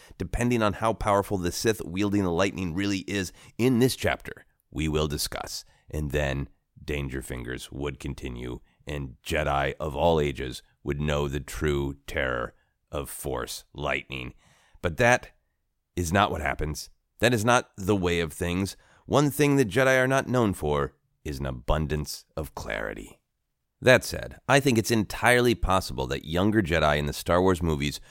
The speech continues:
know more about Sith lightning than we think they do. Certainly, in the prequel era, I think it's entirely possible that Jocasta Nu's library has at least one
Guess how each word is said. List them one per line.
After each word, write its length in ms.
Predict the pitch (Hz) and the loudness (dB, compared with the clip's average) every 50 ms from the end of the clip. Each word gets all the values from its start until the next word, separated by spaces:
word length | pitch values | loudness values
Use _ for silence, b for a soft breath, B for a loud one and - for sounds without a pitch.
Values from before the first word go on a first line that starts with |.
| b b b b b | b b b b b
know 180 | 82 95 104 | 0 2 4
more 460 | 101 98 98 101 110 120 127 139 143 | 4 4 6 6 8 8 8 8 8
about 320 | 131 104 104 107 107 - - | 6 4 2 -2 -2 -2 -4
Sith 300 | - - 147 127 - - | -2 0 0 0 0 -2
lightning 580 | 101 107 110 117 113 - 87 85 82 82 82 - _ _ _ _ _ | 0 2 2 2 2 0 -2 -2 -2 -2 -2 -4 _ _ _ _ _
than 400 | - 71 82 85 85 85 85 80 | -4 0 2 4 4 2 2 2
we 280 | 82 95 98 95 95 95 | 2 4 4 4 4 4
think 460 | 90 - - - 87 85 87 85 - | 2 -2 -2 0 0 2 2 0 -2
they 180 | - 80 78 78 | 0 0 0 0
do. 360 | 73 64 73 73 69 65 64 - b b b b b | 0 -2 -4 -2 -2 -4 -6 -8 b b b b b
Certainly, 560 | b - - 151 147 - - 78 62 55 - _ _ _ _ - | b 0 2 2 2 2 0 -4 -6 -8 -12 _ _ _ _ -4
in 160 | - 87 87 87 | -2 -2 0 0
the 80 | 87 | 0
prequel 400 | 80 - 147 147 139 - 90 80 | 0 0 -2 -2 0 0 0 0
era, 320 | 69 67 69 67 65 67 - | 0 0 -2 -2 -4 -4 -8
I 260 | _ _ _ _ - | _ _ _ _ -6
think 140 | - 120 123 | -2 0 2
it's 100 | 104 - | 2 4
entirely 480 | 113 104 92 101 101 117 120 120 117 | 2 2 2 4 6 6 8 8 6
possible 540 | 107 - - 104 104 101 - 92 76 78 76 | 6 6 6 6 4 4 2 2 0 2 2
that 240 | 71 73 73 - - | 2 2 2 0 -2
Jocasta 600 | 69 73 71 67 73 - - 120 117 - - 104 | -6 -8 -6 -6 -2 0 0 0 0 0 -2 -2
Nu's 280 | 104 107 110 110 80 | 0 2 2 2 2
library 480 | 87 95 104 110 85 85 80 78 73 - b b b b b | 6 6 6 6 6 6 4 4 2 0 b b b b b
has 260 | b 123 131 127 113 | b 2 4 4 4
at 100 | 135 82 | 4 4
least 280 | 101 123 127 104 - - | 4 4 2 2 2 -2
one 640 | 87 87 85 92 98 101 101 104 104 101 92 82 | -2 2 6 8 8 8 8 6 4 2 0 -4